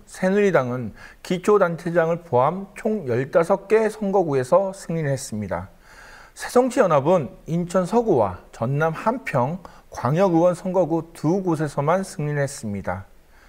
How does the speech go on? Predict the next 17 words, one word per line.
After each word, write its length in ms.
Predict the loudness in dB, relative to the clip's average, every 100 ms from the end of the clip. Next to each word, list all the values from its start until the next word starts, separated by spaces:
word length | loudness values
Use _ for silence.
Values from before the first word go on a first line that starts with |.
| -20 -20 -16
부산 380 | -4 2 2 2
등 280 | -4 -4 -6
기초의원 760 | -6 -6 2 4 6 2 2
칠 240 | -4 -4 0
개 100 | 0
선거구에서는 1040 | 2 0 2 2 2 -2 -2 -2 -2 -4 -14 -20 -20
새누리당 640 | -12 -2 0 2 2 0 0
후보와 540 | -2 0 2 2 0 -6 -18 -6
무소속 500 | 0 2 2 0 -4
후보 480 | -4 2 2 2 -2
일곱 220 | 0 2
명이 380 | 0 -2 -2 -4
당선됐습니다. 1080 | -6 -6 -2 -2 -4 -6 -8 -4 -4 -4 -8 _ _ _ _ _ -20 -20 -20 -20 -20 -20 -20 -20 -20 -20 -14
수도권에서 720 | -6 0 2 4 4 4 2
강세를 500 | 4 2 6 6 6
보였던 600 | 4 2 2 2 2 0
새정치연합이 1200 | -4 2 4 4 2 2 4 4 4 2 0 -6